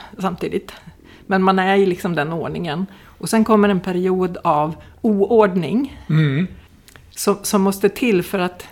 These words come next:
Speaker 1: det tredje steget ska uppnås, som
Speaker 2: Just
Speaker 1: är en,
Speaker 2: det.
Speaker 1: en ny ordning.
Speaker 2: Just det.
Speaker 1: Och, eh, där man, där man tar vara på mycket av, av kanske det man hade, men, men man måste få lägga, lägga pusslet på ett nytt sätt eller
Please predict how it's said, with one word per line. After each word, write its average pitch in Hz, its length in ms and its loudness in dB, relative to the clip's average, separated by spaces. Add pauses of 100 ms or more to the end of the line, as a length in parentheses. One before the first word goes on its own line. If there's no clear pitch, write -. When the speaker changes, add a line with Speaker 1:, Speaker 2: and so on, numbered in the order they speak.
(100)
Speaker 1:
det 202 120 0
tredje 202 580 0 (240)
steget 123 540 -6
ska - 240 -8
uppnås, - 560 -8
som 196 180 2
Speaker 2:
Just 165 100 0
Speaker 1:
är 151 40 -2
en, 156 80 -6
Speaker 2:
det. - 80 -10
Speaker 1:
en 156 200 -8 (220)
ny 214 320 2
ordning. 208 580 -6
Speaker 2:
Just 165 320 -14
det. - 80 -20 (480)
Speaker 1:
Och, - 200 -14
eh, 165 160 0
där 170 120 2
man, 180 280 2 (360)
där 180 180 -2
man 180 200 2
tar 196 140 -2
vara 175 360 2
på 262 120 -6
mycket 196 260 0
av, 143 200 0
av 151 360 -4
kanske 156 240 -8
det 156 120 -6
man 143 160 -6
hade, 180 340 -2
men, 156 240 -6 (340)
men 175 180 -4
man 151 100 -4
måste 156 260 -8
få 160 300 -2 (680)
lägga, 190 320 0 (200)
lägga 180 260 -2
pusslet 185 440 2
på 180 80 -4
ett 165 100 -4
nytt 165 200 -8
sätt - 400 -6
eller 120 340 -4